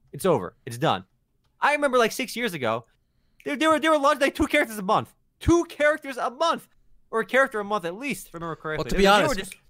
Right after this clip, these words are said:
Speaker 2: to be
Speaker 1: churning
Speaker 2: honest,
Speaker 1: them out.
Speaker 2: we don't know if her nine-year stint was just with this one character, or if she was working on several projects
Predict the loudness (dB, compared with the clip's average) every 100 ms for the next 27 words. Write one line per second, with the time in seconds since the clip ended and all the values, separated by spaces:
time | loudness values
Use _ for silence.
0 | -14 -4 2 4 4 2 -2 -2 2 6
1 | 6 6 4 4 -2 -14 _ -20 -8 -4
2 | 0 2 2 -2 -4 -4 -6 -4 -8 -6
3 | -8 -8 -8 -8 -6 -2 -2 0 -4 -4
4 | -10 _ _ 0 2 2 -2 -4 -2 -4
5 | -4 -8 -4 -2 0 -2 -4 _ _ _
6 | 0 0 0 -2 -6 -14